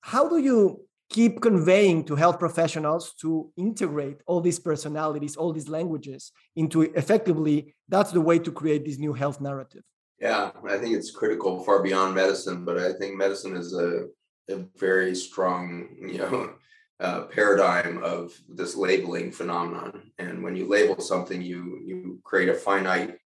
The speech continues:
Speaker 2: identity to what was just a moment ago an infinite being, <laughs> you know? And we do this to ourselves throughout life. We, we decide we're a son or a daughter. We decide we're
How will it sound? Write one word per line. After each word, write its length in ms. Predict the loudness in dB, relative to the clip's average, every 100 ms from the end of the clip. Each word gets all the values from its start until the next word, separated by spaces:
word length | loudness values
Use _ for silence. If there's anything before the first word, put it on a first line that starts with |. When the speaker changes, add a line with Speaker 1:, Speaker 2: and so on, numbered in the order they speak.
| -10
Speaker 2:
identity 600 | -6 -4 -4 -8 -10 -12 -14
to 100 | -6
what 200 | -4 2
was 280 | 2 2 -2
just 180 | -10 -8
a 40 |
moment 340 | -6 -6 -6
ago 180 | -4 -2
an 100 | -2
infinite 440 | -4 -10 -10 -12 -10
being, 340 | -10 -10 -10
<laughs> 40 | -8
you 120 | -6
know? 280 | -6 -6 -10 -16 -20 -20 _ -6
And 320 | -2 -2 -2
we 120 | -2
do 120 | 2
this 200 | 2 2
to 60 | 4
ourselves 420 | 4 4 0 0
throughout 260 | -2 -4 -4
life. 340 | -6 -6 -10 -12
We, 380 | -10 -8 -10 -10
we 160 | -10
decide 420 | -10 -4 0 0
we're 440 | -2 -4 -6 -6 -8
a 80 | -4
son 360 | 0 2 0
or 180 | -2 -2
a 40 | 0
daughter. 440 | 2 2 -2 -4
We 200 | -8 -12 _
decide 400 | -8 -4 -4 -4
we're 300 | -4 -4